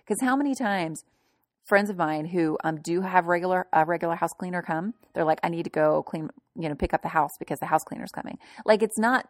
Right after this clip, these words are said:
that you get to put your feet up all the time. It's just those actual, the cleaning part, the house cleaning part you can hire out, but the home keeping part you cannot. So caring for your home isn't old-fashioned.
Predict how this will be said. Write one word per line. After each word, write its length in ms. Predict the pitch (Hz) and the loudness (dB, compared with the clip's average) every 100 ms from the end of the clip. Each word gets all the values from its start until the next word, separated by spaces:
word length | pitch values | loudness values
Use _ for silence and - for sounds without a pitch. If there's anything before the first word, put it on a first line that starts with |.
| _ | _
that 160 | 175 175 | -4 -4
you 120 | 175 | -2
get 140 | 180 | -4
to 80 | 165 | -4
put 160 | - - | -4 -4
your 100 | 147 | -2
feet 200 | 175 202 | 0 0
up 80 | 165 | 2
all 100 | 147 | 0
the 80 | |
time. 360 | - 139 143 151 | -2 -6 -6 -4
It's 240 | - 165 - | -6 -8 -8
just 180 | 175 - | -10 -4
those 240 | 156 147 147 - | 0 0 -2 -2
actual, 520 | 151 160 - 156 - - | -2 0 -4 -6 -6 -8
the 80 | |
cleaning 580 | - - 208 220 220 147 | -10 -4 0 2 0 -2
part, 360 | - 80 - - _ - | -4 -4 -6 -12 _ -4
the 80 | |
house 340 | 170 - 269 254 - | -4 0 0 0 -6
cleaning 520 | - 226 247 285 220 | -8 -2 0 2 0
part 360 | - 135 - - _ _ _ _ - | -2 -4 -4 -6 _ _ _ _ -4
you 160 | 185 | -4
can 140 | 185 - | -4 -4
hire 300 | 175 160 147 | -2 0 2
out, 280 | 170 - - _ _ | 0 -2 -6 _ _
but 140 | - 170 | -4 -2
the 60 | |
home 560 | - - 220 240 247 240 - | -4 -2 0 2 2 -2 -6
keeping 400 | 220 233 160 - | -6 -6 -6 -6
part 400 | - 151 - - _ - | -6 -6 -6 -18 _ -8
you 120 | 170 | -8
cannot. 480 | - - - - - _ _ _ _ _ _ _ - | -4 -4 -6 -10 -20 _ _ _ _ _ _ _ -8
So 260 | - 180 | 0 0
caring 460 | 165 - 226 262 240 | 0 -8 -2 -2 0
for 100 | 165 | -4
your 140 | 156 | -6
home 360 | 175 180 160 156 | -6 -4 -4 -4
isn't 340 | - 196 262 - | -2 0 0 -2
old-fashioned. 720 | 147 - 151 160 - - | -4 -2 -4 -4 -10 -16